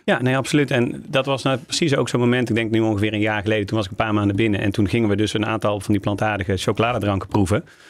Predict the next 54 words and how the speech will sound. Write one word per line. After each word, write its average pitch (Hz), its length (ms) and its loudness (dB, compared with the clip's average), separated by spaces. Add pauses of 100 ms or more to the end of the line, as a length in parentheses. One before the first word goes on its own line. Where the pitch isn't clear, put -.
(160)
Van, 107 240 0
van 104 200 0
concurrenten. 101 680 0
En 101 140 2
ook 104 160 0
eerst 110 180 -2
te 98 100 -2
testen, 107 320 -2
zeg 101 140 -2
maar, 98 180 0
vanuit 101 280 -2
ons, 107 160 -4
eh, 95 360 0
vanuit 98 300 -2
onze 104 160 0
R 101 100 2
en 101 160 2
D-collega's. 95 540 -4 (200)
En 143 80 -2
dan 160 100 4
hadden 156 160 2
we 156 60 0
een 147 60 4
hele 170 120 2
interessante 110 360 -2
discussie 110 440 0
van: 113 120 -2
"Ja, 135 260 -2
d-, - 120 -10
dat - 120 -2
smaakprofiel 143 520 0
is 101 120 0
anders." 101 380 -2
Ja, 135 200 0
want, 117 260 -2
eh, 110 200 -2
ja, 127 180 -2
plantaardig, 107 580 -2
dat, 107 180 -2
dat - 200 -4
lukt 117 160 0
nog 101 80 4
niet 120 140 2
altijd 101 180 -2
om 101 80 2
het 101 100 0
even 101 240 0
lekker 107 240 0
romig, 104 500 2
vol 113 200 0
van 101 120 0
smaak 110 280 -4
te - 80 -8
krijgen. 92 420 -4